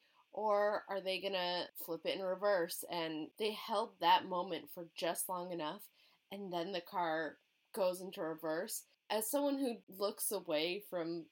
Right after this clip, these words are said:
violence a lot, like, I was just so enthralled in the moment that I actually watched the car come, and I believe they cut it away just before you actually see her head snap back, but you hear it.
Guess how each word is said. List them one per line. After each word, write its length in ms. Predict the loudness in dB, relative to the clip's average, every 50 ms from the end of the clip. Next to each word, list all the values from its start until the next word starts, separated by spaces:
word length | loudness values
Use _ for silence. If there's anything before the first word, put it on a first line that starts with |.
| _ _ -8
violence 560 | -4 -2 0 0 0 2 0 0 0 -2 -4
a 60 | -4
lot, 420 | -4 -2 -2 0 0 0 0 -2 -2
like, 280 | -2 0 0 0 -2 0
I 180 | 2 4 4 4
was 260 | 4 2 0 -2 -2
just 500 | 0 2 2 2 2 0 -2 -4 -4 -6 -10 _
so 720 | -4 -2 2 2 4 4 4 4 2 2 2 -2 -6 -10 _ _ _
enthralled 800 | -4 -4 -4 -4 -8 -12 -6 -2 0 2 4 4 4 2 2 -2 -4
in 80 | -4
the 60 | -2
moment 460 | -2 -2 -2 -2 0 -2 -2 -4 -2 -2
that 100 | -2 0
I 120 | -2 -2 -2 -4
actually 500 | -4 -6 -6 -6 -8 -8 -6 -4 -4 -4
watched 680 | -4 -4 -2 0 0 0 0 -2 -4 -6 -6 -6 -8 -12 _ -14
the 80 | -14 -12
car 440 | -12 -8 -4 -2 -2 -2 -4 -6 -10
come, 420 | -10 -4 -2 0 0 0 0 -4 -4 -4
and 400 | -4 -2 -2 -2 -4 -6 -8 -10 -12 -12 _ _ _ _ _ -4
I 60 | -4
believe 560 | -4 -2 -4 -6 -4 -4 -4 -2 -2 -2 0
they 220 | 0 0 0 -2 -6 _ -12 -6 -2
cut 160 | 0 0 2
it 220 | 2 0 -2 -4 _ _ -4
away 460 | -2 -2 0 2 2 2 2 0 -2 -4
just 360 | -2 0 2 2 2 -2 -4
before 300 | -6 -8 -6 -2 -2 -2
you 180 | 0 0 2 2
actually 520 | 2 0 0 -2 -6 -6 -4 -4 -4 -4
see 460 | -4 -4 -4 -4 -6 -6 -8 -10 -12 -16 _ -14 -10
her 160 | -8 -8 -6
head 300 | -4 -2 -2 -2 -2 -4 -6
snap 420 | -6 -4 -2 -2 -2 -2 -2 0
back, 220 | 0 0 0 0 -2
but 140 | -8 -8 -8
you 140 | -8 -8 -10
hear 380 | -10 -10 -6 -4 -2 0 0 0
it. 240 | 0 -2 -4 -6